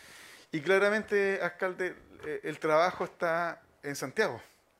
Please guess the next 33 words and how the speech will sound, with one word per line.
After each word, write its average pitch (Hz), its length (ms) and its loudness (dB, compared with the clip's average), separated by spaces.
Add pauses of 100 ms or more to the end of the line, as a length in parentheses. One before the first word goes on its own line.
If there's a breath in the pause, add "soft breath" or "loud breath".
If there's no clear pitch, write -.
(1000 soft breath)
Con 127 100 -4
el, 113 840 -6
con 123 120 -6
el 127 80 -6
ministro. 156 420 -6 (1120 loud breath)
Porque 139 340 -4
lo 135 160 -2
que 143 80 -4
no 151 120 0
podemos 170 300 0
permitir, 160 440 -6
yo 156 120 -6
creo, 170 560 -2
y 127 180 -8
afectaría 135 580 -6
mucho 151 720 -8
a 135 100 -8
la 131 140 -4
co-, 127 280 -6
a 123 220 -2
la 117 500 -2
comuna 139 300 -6
de 160 60 -2
Constitución, 147 680 -8
que 135 300 -12
se 123 300 -14 (580 soft breath)
colocara 151 480 0
un 147 240 -10
peaje 160 680 -4 (400 soft breath)
con 131 180 -6
los 127 140 -4
costos 160 460 -4
que 143 340 -12